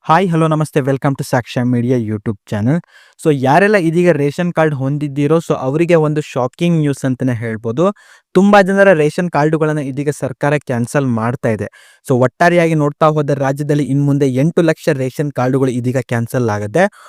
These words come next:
Already ಇದೀಗ ಎರಡು ಲಕ್ಷ ರೇಷನ್ ಕಾರ್ಡು ಕ್ಯಾನ್ಸಲ್ ಆಗಿದೆ. ಇನ್ನು ಅದರ ಜೊತೆಗೆ ಆರು ಲಕ್ಷ ರೇಷನ್ ಕಾರ್ಡುಗಳು ಇದೀಗ ಕ್ಯಾನ್ಸಲ್ ಆಗ್ತಾ ಇದೆ.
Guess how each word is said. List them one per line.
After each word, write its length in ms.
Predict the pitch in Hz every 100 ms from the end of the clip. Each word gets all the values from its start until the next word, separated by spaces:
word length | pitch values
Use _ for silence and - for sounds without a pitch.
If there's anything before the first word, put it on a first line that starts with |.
| - 147
Already 300 | 170 208 214
ಇದೀಗ 220 | 180 185
ಎರಡು 340 | 170 151 165
ಲಕ್ಷ 200 | 170 -
ರೇಷನ್ 340 | 151 143 165 156
ಕಾರ್ಡು 240 | 147 151
ಕ್ಯಾನ್ಸಲ್ 460 | - 127 131 143 131
ಆಗಿದೆ. 280 | 123 131
ಇನ್ನು 140 | 160 147
ಅದರ 360 | - 120 131
ಜೊತೆಗೆ 360 | 160 143 135 180 214 _ _ _
ಆರು 200 | 139 185
ಲಕ್ಷ 240 | 202 190 185
ರೇಷನ್ 380 | 151 151 170
ಕಾರ್ಡುಗಳು 360 | 160 151 147 151
ಇದೀಗ 280 | 143 139 156
ಕ್ಯಾನ್ಸಲ್ 480 | 147 131 123 143 127
ಆಗ್ತಾ 260 | 113 -
ಇದೆ. 140 | 110